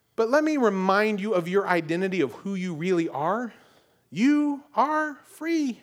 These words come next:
I say it over and over and over. You are free. And the funny thing is, is that freedom doesn't come as opposition to slavery. You're actually still a slave. That's the beauty of the,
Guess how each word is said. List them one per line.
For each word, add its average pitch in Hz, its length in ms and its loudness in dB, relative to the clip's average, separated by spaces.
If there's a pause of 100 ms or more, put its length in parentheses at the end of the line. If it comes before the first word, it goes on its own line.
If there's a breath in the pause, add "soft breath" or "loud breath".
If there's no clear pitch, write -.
I 160 60 -12
say 247 320 -4
it 262 200 -6 (120)
over 240 460 -4
and 226 100 -4
over 226 380 -4
and 214 100 -10
over. 156 400 -4
You 185 200 -10
are 220 120 -6
free. 202 460 -14 (760 soft breath)
And 247 120 2
the 269 40 4
funny 330 240 4
thing 262 200 0
is, 277 180 2
is 208 80 -2
that 233 220 4
freedom 277 340 2
doesn't 226 300 4
come 240 480 2 (260 loud breath)
as 190 160 2
opposition 214 680 2
to 151 40 -6
slavery. 214 540 0
You're 214 100 4
actually 294 280 2
still 269 260 -2
a - 20 -2
slave. 262 500 -2
That's 190 220 2
the 233 80 -6
beauty 226 300 0
of 208 160 0
the, 202 180 2